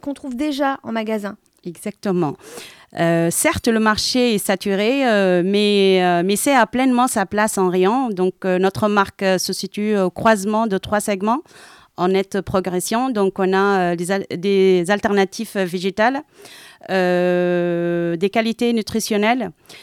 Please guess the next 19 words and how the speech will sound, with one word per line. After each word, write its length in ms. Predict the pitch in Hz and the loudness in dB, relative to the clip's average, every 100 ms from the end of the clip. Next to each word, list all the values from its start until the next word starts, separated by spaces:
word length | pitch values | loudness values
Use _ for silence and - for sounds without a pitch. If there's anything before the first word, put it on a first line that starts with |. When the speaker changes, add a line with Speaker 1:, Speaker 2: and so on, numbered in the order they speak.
| - - - | -20 -20 -6
Speaker 2:
et, 240 | 196 190 180 | 2 4 4
euh, 1300 | 175 170 170 170 170 165 165 165 160 165 160 160 | 2 2 0 0 0 0 0 -2 -2 -2 -2 -4
des 340 | 165 196 185 185 | -2 2 2 2
produits 360 | - 214 240 | 0 0 0
aussi, 420 | 254 233 - 254 254 | 0 0 -2 0 2
euh, 140 | 202 | 2
issus 240 | 190 240 | 0 -2
de 80 | 214 | -2
l'agriculture, 680 | 196 196 208 220 190 226 208 | -2 -2 -6 -6 -6 -4 0
euh, 360 | 196 185 180 170 | 0 2 0 0
biologique, 540 | 170 226 202 196 254 | 0 0 0 -2 -6
cent 160 | - 208 | -4 -6
pour 160 | 196 | -6
cent 220 | - 202 196 | -6 -2 -2
bio, 320 | 175 220 359 _ _ _ _ _ _ | -2 -4 -4 _ _ _ _ _ _
sans 280 | - 220 214 | -4 -2 0
additifs, 400 | 202 214 262 262 | -2 -4 -6 -4
sans 160 | 208 | -4
conservateurs. 800 | 190 190 202 185 185 220 233 - | -4 -4 -4 -2 -2 -2 -4 -8